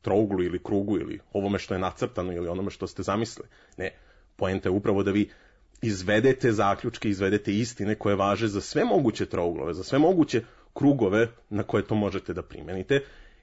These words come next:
I u tom pogledu da, geometrija je apstraktna, ali možda bolje nego reći da je ona apstraktna, bolje je reći da je ona opšta, da ona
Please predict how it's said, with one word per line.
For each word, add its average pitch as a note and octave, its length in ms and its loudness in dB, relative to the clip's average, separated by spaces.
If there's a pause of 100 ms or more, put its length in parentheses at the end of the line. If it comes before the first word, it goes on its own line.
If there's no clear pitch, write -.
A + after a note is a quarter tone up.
(140)
I C3+ 80 0
u A#2 80 2
tom C3+ 280 0
pogledu A#2 360 0
da, B2 260 0 (120)
geometrija G2 560 -2
je G2 80 2
apstraktna, - 600 -4 (440)
ali G#2+ 360 0 (200)
možda G#2+ 300 -2
bolje A#2+ 460 2
nego C3 220 2
reći A#2+ 240 2
da A#2 80 0
je A2+ 60 2
ona A#2+ 140 0
apstraktna, A2 720 -2
bolje A#2 260 0
je A#2 80 4
reći A2+ 300 0
da A#2 80 -2
je A2+ 60 0
ona G#2+ 260 2
opšta, - 400 -2 (520)
da G2 120 -2
ona F#2 280 -2